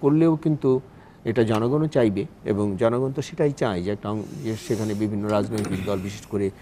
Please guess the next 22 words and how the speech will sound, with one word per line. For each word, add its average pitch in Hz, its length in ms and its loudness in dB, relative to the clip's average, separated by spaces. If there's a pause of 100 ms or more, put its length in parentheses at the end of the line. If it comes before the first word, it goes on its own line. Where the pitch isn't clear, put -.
(280)
বড় 113 200 4
দুটো 117 260 -2
রাজনৈতিক 107 480 -4
দল 98 160 -4
তারা 101 200 -4
নির্বাচনে 98 520 -6
থাকুক 131 400 -2 (360)
এবং 113 240 0
তারা, 107 320 0 (360)
জনগণ 110 380 0
যেন 104 180 -4
সেখানে 98 300 -8
ভোট 92 220 -4
দিতে 104 240 -4
পারে, 92 220 -2
তেমন 107 260 -6
একটা 107 200 -10
অবস্থা 104 320 -8
তো 104 80 -6
জনগণও 90 500 -8
প্রত্যাশা 92 420 -14
করে। 101 200 -6